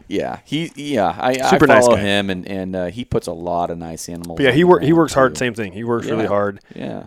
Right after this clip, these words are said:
Speaker 2: and does the tree s-, the, the trail camera thing and, and,
Speaker 1: Yeah.
Speaker 2: and the, the blinds and
Speaker 1: Yeah, I, I appreciate
Speaker 2: It
Speaker 1: hard work.
Speaker 2: it takes work for a blacktail.
Speaker 1: Yeah, it does. Yeah.
Speaker 2: It's work.
Speaker 1: The years that I killed the best bucks are the years I put in the most work. I
Speaker 2: Mm-hmm.
Speaker 1: mean, and, and there's a direct correlation.
Speaker 2: Mm-hmm.
Speaker 1: And sometimes you get luck,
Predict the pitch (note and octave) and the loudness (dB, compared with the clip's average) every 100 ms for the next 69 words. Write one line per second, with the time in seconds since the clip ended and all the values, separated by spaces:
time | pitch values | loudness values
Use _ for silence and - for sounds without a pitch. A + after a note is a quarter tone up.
0 | - G#2 G2 G2 F#2 - G2+ - - G#2 | -10 -8 -6 -6 -8 -10 -10 -10 -10 -4
1 | F2 E2 - - G#2 G2 F#2 F2+ F2+ D#2+ | -4 -6 -8 -8 -8 -8 -10 -12 -12 -12
2 | F#2 F#2 F2 E2 E2 F2 E2 D#2 E2 D2+ | -12 -10 -12 -14 -16 -14 -14 -14 -16 -14
3 | F2+ E2 D#2+ D#2+ - F#2 F2 E2+ F2 F2+ | -16 -16 -16 -16 -18 -10 -10 -10 -14 -16
4 | D#2+ D2 D2+ F2 F#2+ B2+ - - - F#2+ | -20 -18 -10 -6 -2 0 -2 -2 -4 -6
5 | - E2+ D3 G#2 F2 D#2+ D#2+ D#2 - C#3+ | -4 -2 -2 0 -2 -2 -6 -8 -4 -2
6 | - F3 F3 - G2 A2 - - E2+ D#2+ | 2 2 2 -2 -2 -2 -2 -8 -6 -6
7 | D#2+ - C#2 C#2 _ _ _ - B2+ D4+ | -8 -10 -12 -14 _ _ _ -6 -4 -4
8 | - - - - - _ _ - C3+ A2 | -4 -4 -4 -6 -20 _ _ -4 -2 -2
9 | G2+ - - F2 - - A#2+ B2 D3+ D3 | -4 -10 -10 -10 -10 -2 2 4 4 4
10 | B2 A#2+ - C3+ A#2 A2+ A2+ G2 G#2+ - | 2 2 0 -4 0 0 0 0 -2 -2
11 | G2 F2+ F#2+ F#2 F2 F#2 E2+ D#2 D#2+ F#2 | -6 -2 -2 -2 -4 -6 -6 -8 -8 -8
12 | - E2+ G#2 F#2+ - F2 F2 D#2+ F#2 F2+ | -8 -8 -8 -12 -10 -8 -8 -6 -6 -2
13 | F2 D#2+ D#2 D2 D#2 D#2 F2 - G#2+ G2 | -2 -2 -8 -8 -6 -4 -4 -2 -2 0
14 | F#2 E2+ E2+ - - B2 - C3+ C#3+ C3+ | 0 -2 -4 -6 -6 -8 -8 -6 -6 -6
15 | A#2+ A#2 G#2 F2 F2 - | -6 -6 -4 -2 -2 -6